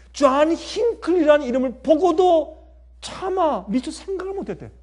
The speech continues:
나중에 자기 아들인 줄 알고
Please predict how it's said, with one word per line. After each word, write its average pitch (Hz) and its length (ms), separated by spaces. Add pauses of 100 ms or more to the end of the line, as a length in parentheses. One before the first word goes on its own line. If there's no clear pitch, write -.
(1400)
나중에 131 560 (220)
자기 123 300 (100)
아들인 170 320
줄 185 180
알고 110 300